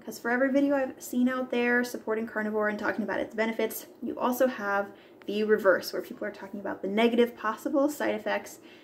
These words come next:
how it's not balanced, different things. And so we're just gonna talk about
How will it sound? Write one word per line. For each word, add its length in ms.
how 380
it's 380
not 360
balanced, 720
different 400
things. 400
And 340
so 460
we're 100
just 140
gonna 100
talk 200
about 360